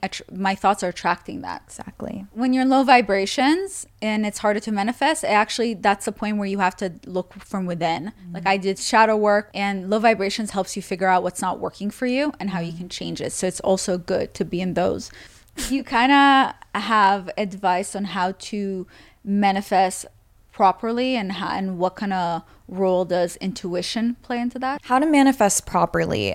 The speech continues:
Speaker 2: I would say the bulk of manifestation comes down to, like, what you're focusing on in your day-to-day life and the stories that you're constantly replaying to yourself. Like, what are you telling yourself that your reality is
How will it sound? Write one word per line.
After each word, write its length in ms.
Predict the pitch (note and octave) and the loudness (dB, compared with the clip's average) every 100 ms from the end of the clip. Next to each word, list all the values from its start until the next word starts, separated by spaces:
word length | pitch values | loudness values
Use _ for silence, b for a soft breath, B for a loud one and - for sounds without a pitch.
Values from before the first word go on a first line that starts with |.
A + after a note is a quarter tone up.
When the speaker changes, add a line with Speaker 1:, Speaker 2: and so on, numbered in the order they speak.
| - | 2
Speaker 2:
I 160 | G3+ B3 | 4 4
would 160 | D4+ | 2
say 600 | - A3+ G3+ G3 F#3 - - _ _ _ _ _ _ _ _ G3+ | 2 6 8 8 4 0 -6 _ _ _ _ _ _ _ _ -6
the 240 | F3+ G3 | 0 0
bulk 320 | F3+ F#3+ G3+ | 6 6 6
of 100 | C4+ | 2
manifestation 800 | A3 F3+ F3+ F3 - E3 - F3+ | 2 0 -2 -4 -4 -4 -4 -6
comes 320 | - E3+ E3+ | -4 -4 -2
down 180 | E3 D#3+ | -2 -4
to, 100 | - | -2
like, 160 | F3 E3+ | -4 0
what 140 | E3+ | -2
you're 120 | - E3 | -2 -4
focusing 480 | E3 F3 - G3+ | -4 -2 -2 2
on 280 | A3 A#3+ B3+ - | 4 4 2 -2
in 380 | F3 E3+ E3 - | -2 -2 -4 -4
your 140 | F3+ | -2
day-to-day 420 | F3 E3+ E3+ E3+ E3 | 2 2 2 0 2
life 540 | F2 F3 A#3 - - b b b - | 2 2 0 -2 -14 b b b 0
and 400 | F#3+ F3+ F3+ E3+ | 4 4 2 0
the 100 | F#3+ | 0
stories 720 | - - - F3 F3 F#3+ F#3 | 2 2 2 4 6 4 4
that 160 | F#3 E3 | 2 2
you're 280 | F3 E3 D#3+ | 2 2 0
constantly 640 | - F3 E3+ - E3+ E3 | -4 -2 0 -2 -2 -4
replaying 500 | D#3+ - - G2 F#2+ | -6 -8 -6 -6 -8
to 100 | G2 | -8
yourself. 540 | G2+ - B1+ - - | -6 -6 -6 -10 -6
Like, 160 | F#3+ F#3+ | -4 2
what 160 | G3+ G#3+ | 4 4
are 60 | |
you 180 | G#3+ G3+ | 4 0
telling 340 | - F#3 F3 | -4 -6 -4
yourself 360 | E3+ F3 - - | -4 -4 -4 -4
that 100 | E3 | -6
your 220 | F3 E3+ | 0 0
reality 500 | E3+ E3 - F3 F3 - | 0 -2 -2 -2 -2 -2
is 320 | E3 D#3+ F3 | -2 -2 -6